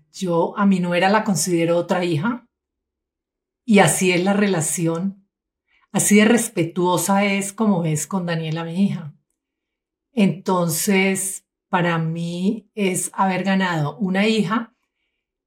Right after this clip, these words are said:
y un ser con el cual yo veo a mi hijo feliz, lo siento feliz, lo siento realizado.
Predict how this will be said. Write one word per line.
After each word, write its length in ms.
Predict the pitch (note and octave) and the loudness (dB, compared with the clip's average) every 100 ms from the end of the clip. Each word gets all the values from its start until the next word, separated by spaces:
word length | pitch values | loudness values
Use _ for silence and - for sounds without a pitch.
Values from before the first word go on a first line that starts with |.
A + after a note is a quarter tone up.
| _ _ | _ _
y 220 | - A3+ G3 | 0 4 6
un 200 | G#3+ G#3 | 6 4
ser 760 | - - A#3+ A3+ A#3 - - _ _ _ | 0 2 4 4 0 -4 -12 _ _ _
con 180 | A#3+ A#3 | 2 4
el 160 | G3 | 4
cual 340 | - F#3 F3 E3 | 2 0 2 2
yo 160 | F#3+ | 2
veo 220 | G3+ G3+ | 2 2
a 60 | G#3 | 2
mi 180 | G#3+ G3 | 2 2
hijo 200 | D3+ F#3+ | 0 -2
feliz, 580 | - F3 A3 F3+ - F3+ | -6 -4 -2 0 -2 -6
lo 100 | E3+ | -8
siento 400 | - E3+ D#3 G3+ | -4 -4 -4 -6
feliz, 640 | - F#3 G3 G#3 A3+ A3+ | -6 -4 0 2 2 0
lo 120 | G3 | -2
siento 400 | E3 F#3 D#3+ D3+ | -2 -2 -2 -2
realizado. 840 | D#3+ E3 D#3 D3+ G3 F#3 F3+ A3+ | -4 -4 -4 -2 0 2 2 -2